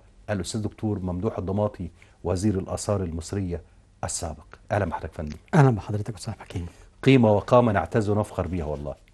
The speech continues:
Speaker 2: الله يكرمك، الله يكرمك.
Speaker 1: الدكتور ممدوح الضماطي، آم، منح في بداية، آه، في البدايات وسام فارس من رئيس جمهورية إيطاليا،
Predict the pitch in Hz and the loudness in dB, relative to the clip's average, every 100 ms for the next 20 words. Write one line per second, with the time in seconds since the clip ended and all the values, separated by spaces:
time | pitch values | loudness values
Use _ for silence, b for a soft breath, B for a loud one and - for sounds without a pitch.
0 | - 120 117 - 90 85 - 143 98 - | -2 0 0 -4 -8 -10 -12 -10 -10 -14
1 | 78 - - - - 143 127 - 190 180 | -16 -18 -20 -20 4 6 8 12 12 12
2 | 135 139 160 143 107 117 143 143 147 139 | 12 10 6 4 6 12 12 12 8 0
3 | - - _ _ _ 120 117 104 98 - | -2 -18 _ _ _ 2 4 2 0 -6
4 | 78 - _ - 127 165 160 127 104 139 | -12 -16 _ -4 6 8 8 2 6 8
5 | 143 - - 107 - 101 92 - 92 104 | 8 0 -8 -6 -4 -4 -4 -4 -2 4
6 | 107 131 147 - 95 143 160 151 143 151 | 6 6 6 2 -2 4 4 4 6 8
7 | 143 - - - 107 104 131 110 110 117 | 6 0 -8 -4 -2 2 0 0 2 2
8 | 127 117 107 90 69 | 0 -2 0 0 -2